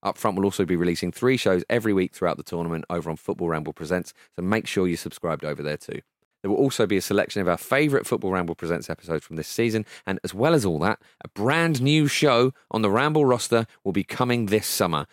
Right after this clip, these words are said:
Brace yourselves. So, to summarise, new Ramble episodes,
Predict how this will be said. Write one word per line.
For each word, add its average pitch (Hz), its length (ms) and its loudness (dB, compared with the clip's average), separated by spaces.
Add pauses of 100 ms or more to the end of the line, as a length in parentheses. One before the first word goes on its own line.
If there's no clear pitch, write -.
(240)
Brace 117 380 2
yourselves. 71 520 -2 (300)
So, 147 340 2 (420)
to - 100 -8
summarise, 139 560 4 (260)
new 139 200 4
Ramble 147 260 4
episodes, 139 500 2